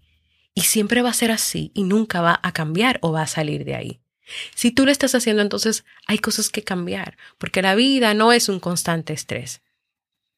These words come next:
Y si lo es, entonces tú estás gastando demasiada energía, tú estás forzando tu mente, tu cuerpo y la capacidad de estar en al-, en alerta para cuando verdaderamente tú lo necesitas,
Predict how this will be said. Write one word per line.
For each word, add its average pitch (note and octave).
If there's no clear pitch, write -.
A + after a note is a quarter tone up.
Y G#3
si G#3+
lo F#3+
es, A3+
entonces E3+
tú F3+
estás F3
gastando F3
demasiada F3+
energía, F#3
tú G3
estás F#3+
forzando E3+
tu B3
mente, G#3+
tu A3+
cuerpo F3+
y G#3
la F#3+
capacidad F#3+
de E3+
estar F#3+
en F#3+
al-, F#3
en F#3
alerta E3
para F3+
cuando F#3+
verdaderamente G3
tú E4
lo A3
necesitas, -